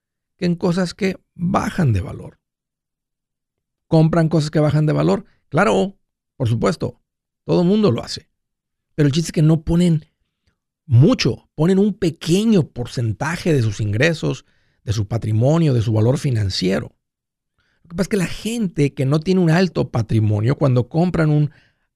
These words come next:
auto, una troca nueva, están poniendo un alto porcentaje de lo que tienen, de lo que valen, de sus ingresos, en cosas que bajan de valor. Es muy difícil contrarrestar la caída de valor de un auto nuevo con la habilidad que tengas de ahorrar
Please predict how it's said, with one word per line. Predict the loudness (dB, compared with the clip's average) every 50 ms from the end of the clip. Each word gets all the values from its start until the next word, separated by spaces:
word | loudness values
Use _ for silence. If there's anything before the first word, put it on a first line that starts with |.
| _ -2
auto, | 2 4 4 4 4 2 0 -2
una | -2 0 0 0 0
troca | 0 -2 -2 0 -2 -2
nueva, | -2 0 0 0 0 -2 -2 -4 -6 -8 _ _ _ _ _ -8
están | -8 -4 0 2 2 2 2
poniendo | 2 2 4 4 4 4 4
un | 2 0 _ -4
alto | 0 2 4 4 4 4 2 0 -2 -2 -2 -4 _
porcentaje | -2 -2 -2 -2 -2 -2 -2 0 0 0 -2 0 0 -2 -2 -2 -4 -4 -2
de | -2 0
lo | -2 -2 -4 -4
que | -6 -8 -10
tienen, | -6 -4 -2 0 2 2 0 0 -2 -2
de | -2 -2
lo | -2 -4 -4
que | -4 -2 -2 0
valen, | 2 2 2 0 0 0 0 -2
de | -2 -4
sus | -6 -8 -8 -6
ingresos, | -4 -2 0 2 2 2 2 0 -4 -8 -8 -12 -18 -20 -20 -20 _ _ _
en | -4 -4 -2
cosas | -2 -2 -2 -2 -2 -2
que | -2 -2
bajan | -2 0 0 -2 -2
de | 0
valor. | 0 0 0 0 -2 -8 -18 _ _
Es | 0 2 2 4
muy | 4 4 4 4 4
difícil | 2 0 0 0 -2 0 0 0 -2 -2
contrarrestar | -2 -2 0 0 0 0 0 0 0 2 0 -2 -4 -6 -6 -2 0 0 0 0 -4 -8 _ _ _ _ _ _ _
la | -2 2 2 2 2 0 0
caída | -2 0 2 2 2 2 2 0 0
de | 0 0
valor | 0 0 0 0 0 0
de | 0
un | -2 -2
auto | -4 -4 -4 -4 -2
nuevo | -2 0 0 -2 -2
con | 0 0 0
la | 0
habilidad | 0 0 0 0 0 0 0
que | -2 -4
tengas | -4 -2 -2 0 0 0 0
de | 0 0
ahorrar | 0 0 0 -2 -2 -4 -8